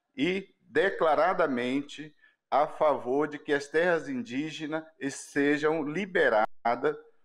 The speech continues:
para a, para a extração de madeira, a extração de garimpo, de minérios.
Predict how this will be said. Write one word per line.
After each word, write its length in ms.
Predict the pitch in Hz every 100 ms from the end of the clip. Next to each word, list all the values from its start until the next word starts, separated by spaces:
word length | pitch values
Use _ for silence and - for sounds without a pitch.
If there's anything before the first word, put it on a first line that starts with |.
| _
para 560 | 131 131 139 147 151 147 - - - - _ _
a, 600 | 101 107 107 107 104 101 101 -
para 420 | 123 127 135 135
a 120 | 127
extração 840 | 147 147 - 131 - - 113 123 139 _ _ _ _
de 180 | 104 131
madeira, 680 | 135 107 98 113 127 123 117
a 40 |
extração 560 | 117 120 117 - 123 120
de 140 | 113
garimpo, 680 | 107 95 95 117 - - 110
de 140 | 120
minérios. 880 | 120 104 101 110 123 123 127 - -